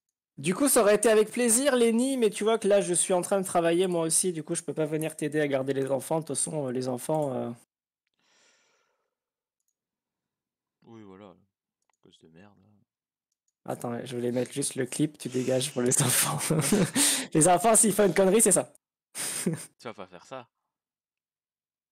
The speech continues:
Speaker 1: Voilà ce que je leur fais aux enfants, moi. Sinon, je t'en colle une. <laughs>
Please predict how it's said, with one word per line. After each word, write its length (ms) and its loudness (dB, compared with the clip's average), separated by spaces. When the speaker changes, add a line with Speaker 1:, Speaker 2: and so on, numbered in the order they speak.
Speaker 1:
Voilà 160 2
ce 80 2
que 100 -4
je 80 -6
leur 140 -6
fais 120 -8
aux 120 -6
enfants, 240 -12
moi. 160 -12
Sinon, 180 2
je 80 2
t'en 120 0
colle 220 6
une. 100 -2
<laughs> 400 -2